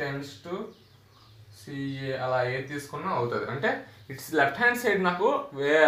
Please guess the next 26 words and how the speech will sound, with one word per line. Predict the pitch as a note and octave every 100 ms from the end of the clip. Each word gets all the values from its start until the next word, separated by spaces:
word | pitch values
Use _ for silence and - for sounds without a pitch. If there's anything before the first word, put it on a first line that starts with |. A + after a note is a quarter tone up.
| C#3+ B2 C#3
variables | E3 F#3+ A#3 - - E3+
or | B3 F3+
non | E3 F3+ F#3
terminals | F#3 F#3 F3 D#3+
ఉండొచ్చు, | D3 C3+ - D3 D4 - - - - - F3+
ఇది | F3+ F#3+
టెర్మినల్స్ | G3 G#3+ A#3 A#3
కూడా | A#3 G#3
ఉండొచ్చు. | D3+ - -
చూడండి | C#3+ B2+
ఇక్కడ | B2+ C3+ B2+ B2+
ఇలా | C3+ D3
A, | D#3 E3
B | F#3+
అని | F#3 F3+
కూడా | F#3 C3+
ఉంది, | A#2+ C3
అంటే | D3 D#3+
టెర్మినల్స్ | D3+ F3+ F#3 -
కూడా | F#3 C3
ఉంది. | G#2+ - - - - - -
ఆ, | D#3 D#3+ E3 F3
రైట్ | F#3 G3 A#3
హ్యాండ్ | A3+ A3+
సైడ్‌లో | A#3 A3 C4 C4
మనకి | G#3+ G#3